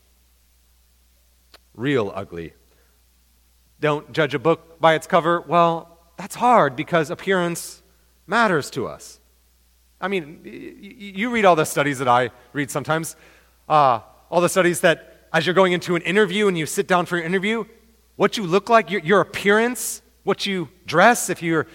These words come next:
you know, don't tuck in your shirt, all those sorts of things matter for you securing that job. Uh, studies show that when, uh, college students are looking for colleges, old, Gothic, build,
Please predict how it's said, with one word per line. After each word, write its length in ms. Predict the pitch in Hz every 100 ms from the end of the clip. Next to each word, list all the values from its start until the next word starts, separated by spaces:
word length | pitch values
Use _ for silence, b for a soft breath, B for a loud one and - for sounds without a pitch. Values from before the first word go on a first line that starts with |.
| b b b b
you 100 | 165
know, 180 | 147 120
don't 280 | 98 180 160
tuck 200 | 202 202
in 60 |
your 100 | 190
shirt, 240 | 165 220 226
all 100 | 185
those 160 | 214
sorts 160 | - 214
of 80 | 196
things 240 | 208 175
matter 800 | 113 131 165 220 208 147 101 87 _ _
for 160 | -
you 220 | 160 151 160
securing 500 | - 170 147 135 135
that 280 | 117 131
job. 420 | - 190 156 85 - _ _ _ _ _ _ _ _ _ _ _ _ _ _ -
Uh, 200 | 139 139
studies 320 | - 170 170
show 180 | 190 175
that 220 | 170 170 B B -
when, 380 | 156 170 160 -
uh, 340 | 165 151 135
college 300 | 123 - 220
students 240 | - 214 175
are 60 |
looking 240 | 202 190 208
for 160 | 208
colleges, 600 | 196 262 240 139 101 - - b b b b _ -
old, 640 | 160 202 202 156 117 98 - 95
Gothic, 500 | 165 175 156 151 - _ _ -
build, 680 | 180 196 170 135 101 92